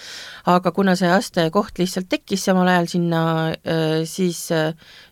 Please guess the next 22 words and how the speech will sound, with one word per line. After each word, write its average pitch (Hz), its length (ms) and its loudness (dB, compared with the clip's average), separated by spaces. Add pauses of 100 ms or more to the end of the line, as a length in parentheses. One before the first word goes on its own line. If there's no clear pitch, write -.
üks 208 160 -4
lihtsalt 196 320 -2
tuli 185 160 4
teisele 185 260 0
kasuks. 160 380 -6 (600)
Ähm, 170 560 0 (1800)
äh, 170 260 0
ütleme 254 320 2
niimoodi, 226 400 2
et, - 160 -12
äh, 160 580 0 (1200)
ma 180 160 4
arvan, 254 300 4
et, - 300 -6
äh, 165 240 -2 (800)
see 220 320 2
ei - 20 2
võtnud 196 640 -2
väga 208 400 2
kaua 208 460 0 (140)
aega, 165 500 -2 (100)
et, 160 400 -6